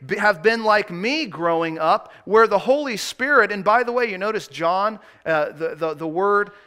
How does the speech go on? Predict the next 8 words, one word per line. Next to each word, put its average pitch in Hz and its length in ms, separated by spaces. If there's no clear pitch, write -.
uh, 147 140
for 165 160
Holy 190 320
Spirit 202 520
is 151 180
translated 190 760
comforter, 202 840
helper, 208 840